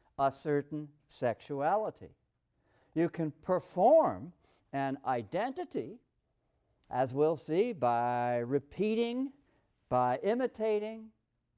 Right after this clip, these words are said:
by parodying in drag.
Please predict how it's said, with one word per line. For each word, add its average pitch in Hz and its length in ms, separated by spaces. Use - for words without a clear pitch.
by 117 220
parodying 208 920
in 123 220
drag. 131 440